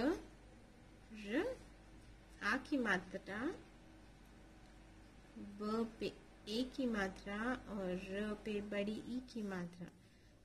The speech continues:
स्ट्रॉबेरी, स्ट्रॉबेरी फल। अब ये वाला फल देखिए बच्चों, ये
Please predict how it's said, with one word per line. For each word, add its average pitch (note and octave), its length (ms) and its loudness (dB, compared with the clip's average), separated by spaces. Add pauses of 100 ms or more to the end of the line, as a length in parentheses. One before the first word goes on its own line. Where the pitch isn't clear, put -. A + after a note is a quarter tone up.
स्ट्रॉबेरी, A#3+ 1120 10 (680)
स्ट्रॉबेरी A#3+ 1000 8 (280)
फल। F#3+ 260 6 (1800)
अब G#3+ 140 -4
ये G#3+ 280 4
वाला A3 300 6
फल A#3 280 4
देखिए A#3 280 6
बच्चों, B3 420 6
ये E4+ 240 10